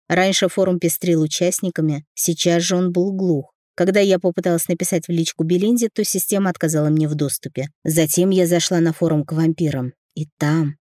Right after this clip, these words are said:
там было то же самое. Их форум молчал.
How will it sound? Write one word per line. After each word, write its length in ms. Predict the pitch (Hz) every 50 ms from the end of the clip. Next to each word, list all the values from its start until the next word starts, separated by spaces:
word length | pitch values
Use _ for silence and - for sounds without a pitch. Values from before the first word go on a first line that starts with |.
| _
там 300 | - 196 202 208 214 214
было 260 | 196 202 208 214 220 - _
то 160 | - 165 160
же 120 | 156 165 165
самое. 540 | - - - 160 143 139 143 139 135 147 - _ _
Их 200 | - 185 180 -
форум 280 | - - 220 220 220 220
молчал. 600 | 220 220 226 240 240 - - - 185 143 127 147